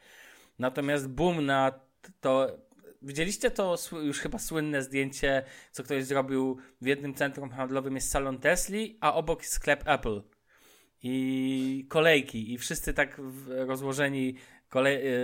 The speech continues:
y, rozłoze-, rozłożeni ludzie z namiotami i tak dalej, oczekujący na możliwość zamówienia nowej Tesli. Taka, wiecie, z dwadzieścia osób i jedna osoba przed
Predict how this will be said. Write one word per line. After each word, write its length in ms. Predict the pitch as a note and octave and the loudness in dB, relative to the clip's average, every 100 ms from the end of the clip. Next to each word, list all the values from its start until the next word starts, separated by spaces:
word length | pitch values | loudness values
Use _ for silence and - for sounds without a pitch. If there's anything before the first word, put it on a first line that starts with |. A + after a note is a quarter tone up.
| B2 | 2
y, 40 | |
rozłoze-, 640 | B2+ C3+ C#3+ C#3 C#3 B2+ B2+ | 2 0 0 -2 -4 -4 -2
rozłożeni 560 | C3 C3 C3 C3 C#3 C#3 | 0 0 -2 -4 -2 -2
ludzie 280 | C3+ C3+ C3 | -2 -2 -2
z 40 | |
namiotami 640 | C3 C3 C3 C3 C3+ C3+ | 0 0 0 0 0 -2
i 60 | B2+ | -2
tak 180 | B2+ A#2+ | -4 0
dalej, 320 | B2+ B2+ A#2+ | 2 2 0
oczekujący 640 | A#2+ B2 C3 B2+ B2 - | -2 -6 -2 -2 -2 -4
na 400 | A#2+ A#2+ A#2+ A#2+ A#2 - - - | -4 -2 0 -2 -6 -18 -20 -8
możliwość 420 | B2 C3 B2+ B2 | -6 -4 -2 -2
zamówienia 680 | C3 B2+ B2+ B2+ B2+ B2 B2 | 0 -2 -2 -2 0 0 2
nowej 280 | B2+ B2+ A#2+ | 2 2 2
Tesli. 540 | B2+ A#2 C#3+ F#3+ A#3 - _ _ - | 0 0 -2 -2 -4 -10 _ _ -10
Taka, 220 | A#2+ C3 | 0 0
wiecie, 260 | B2+ A#2+ A#2+ | 0 -2 -4
z 40 | |
dwadzieścia 400 | A#2+ B2 B2+ C3 | -2 -2 -2 -2
osób 320 | B2+ C3 - | -2 -4 -8
i 140 | C#3+ C#3+ | -6 0
jedna 360 | F3+ E3 E3 | 0 2 0
osoba 360 | D3 - D3+ D3+ | 0 -2 0 0
przed 300 | - D3+ | 0 -4